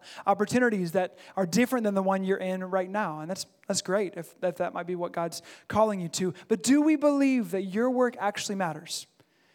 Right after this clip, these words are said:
And what you do and how you serve and how you help and how you lead? William Dial says this, "If lay people cannot find any spiritual meaning in their work,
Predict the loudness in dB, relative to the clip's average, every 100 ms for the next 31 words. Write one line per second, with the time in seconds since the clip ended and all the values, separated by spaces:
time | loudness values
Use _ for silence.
0 | _ -8 0 2 4 2 0 2 2 2
1 | 0 -6 -6 0 2 2 0 0 2 2
2 | 0 -2 -2 0 0 0 -4 -6 -12 -4
3 | 2 4 2 -4 -6 -2 -2 -2 -4 -4
4 | -6 -12 -20 -20 _ -8 -6 -6 -6 -10
5 | -12 -14 _ _ _ _ _ _ _ _
6 | _ _ _ _ _ _ _ _ _ _
7 | 0 0 0 2 2 2 0 -2 -2 -2
8 | 0 0 0 -2 -8 -6 -4 -4 -6 0
9 | 0 0 -2 0 0 0 -4 -4 -4 -4
10 | -4 -4 -4 -6 -6 -6 -6 -2 -2 -2
11 | -4 -4 -4 -4 -6 -8 -8 -4 -4 -4
12 | -8 -12